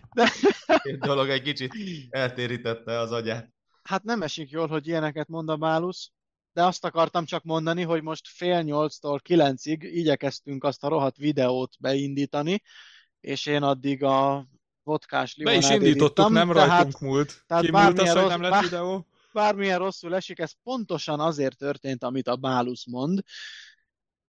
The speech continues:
Speaker 1: mert néztem a meccset, és közben ittam, és így aztán nem szóltam rá senkire, hogy ne pofázzon, ráadásul én magam pofáztam, szóval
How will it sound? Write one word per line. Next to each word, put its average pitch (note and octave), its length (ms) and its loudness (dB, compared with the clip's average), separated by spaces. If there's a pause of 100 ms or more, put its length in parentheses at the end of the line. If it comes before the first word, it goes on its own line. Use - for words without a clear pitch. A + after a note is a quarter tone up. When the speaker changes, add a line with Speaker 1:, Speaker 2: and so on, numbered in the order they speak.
(200)
Speaker 1:
mert D3 240 -8
néztem D#3 380 -2
a B2+ 40 -6
meccset, D#3+ 380 -6
és C3 140 -8
közben B2 340 -2
ittam, A#2+ 440 -2
és D3 220 -6
így D3+ 120 -2
aztán C#3+ 280 -2
nem D3 140 0
szóltam B2+ 440 -4
rá A#2+ 140 -2
senkire, A#2 440 -10
hogy A2 180 -10
ne A#2+ 100 -8
pofázzon, D3+ 560 -2
ráadásul B2+ 540 -2
én A#2 140 -8
magam A#2+ 360 -8
pofáztam, A2 560 -12
szóval A2+ 440 -10